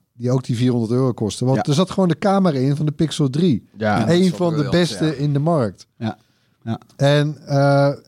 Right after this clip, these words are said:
Speaker 1: dat is eigenlijk het enige waar, wat nog niet helemaal duidelijk is. Eh, maar goed, het zijn, het zijn Pixel-telefoons, dus alles lekt altijd. Maar goed, eh, is of dat, of ze dat dit jaar weer gaan doen met die vier A en of daar dan dus de camera, eh, de camera's, meervoud, in zitten van de Pixel vier.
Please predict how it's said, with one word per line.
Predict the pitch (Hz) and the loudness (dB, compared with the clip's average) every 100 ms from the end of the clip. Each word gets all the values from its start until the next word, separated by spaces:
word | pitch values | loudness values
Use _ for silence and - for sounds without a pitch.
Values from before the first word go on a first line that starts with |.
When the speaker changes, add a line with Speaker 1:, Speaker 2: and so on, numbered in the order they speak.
| _ _ 131 | _ _ -2
Speaker 1:
dat | 160 | 2
is | 165 | 2
eigenlijk | 175 160 160 | 2 0 0
het | 202 | 0
enige | 226 190 | 2 2
waar, | 190 175 | 0 0
wat | 175 | -2
nog | 170 | 0
niet | 170 | 2
helemaal | 160 165 160 131 151 175 | 2 2 0 -2 -2 0
duidelijk | 175 180 170 175 | 2 2 2 0
is. | 202 - - _ _ _ _ _ - | -2 -4 -14 _ _ _ _ _ -6
Eh, | 131 127 123 | -2 0 0
maar | 120 | 0
goed, | 131 117 | 0 -4
het | 101 | -6
zijn, | 127 | -2
het | 117 | 0
zijn | 120 | -2
Pixel-telefoons, | 101 120 - 113 107 110 117 | -2 -4 -4 -4 0 0 2
dus | 110 113 | 0 -2
alles | 120 120 98 | 0 0 2
lekt | 110 117 117 | 0 0 -2
altijd. | 107 - 107 147 - | -4 -2 -2 -2 0
Maar | 120 | 0
goed, | 156 - - - - - - - | 0 -6 -20 -20 -20 -20 -10 -2
eh, | 131 135 - | 2 2 0
is | 180 170 | 0 0
of | - 170 - | -2 -4 0
dat, | 165 170 | 0 0
of | 147 | -2
ze | 151 | -2
dat | 160 | 0
dit | 151 151 | 0 0
jaar | 156 | 0
weer | 156 147 | 2 0
gaan | 135 | 0
doen | 147 | 0
met | 147 | 0
die | 143 | -2
vier | 135 139 127 | 0 0 2
A | 127 127 | 0 0
en | 135 | 0
of | 139 | 0
daar | - 135 131 | 0 2 2
dan | 127 127 | 2 0
dus | 123 | -2
de | - - | -4 -2
camera, | 135 135 127 117 110 - _ _ _ _ | 0 2 2 0 0 -4 _ _ _ _
eh, | 110 | -8
de | 104 | -4
camera's, | - 131 123 113 143 120 - - | 0 2 2 2 2 0 -2 -2
meervoud, | 123 117 120 120 | 0 0 -2 -2
in | 135 117 | -2 -2
zitten | 123 113 | -2 -4
van | 113 | -4
de | |
Pixel | 117 110 110 | -4 -4 -2
vier. | 113 113 | 2 2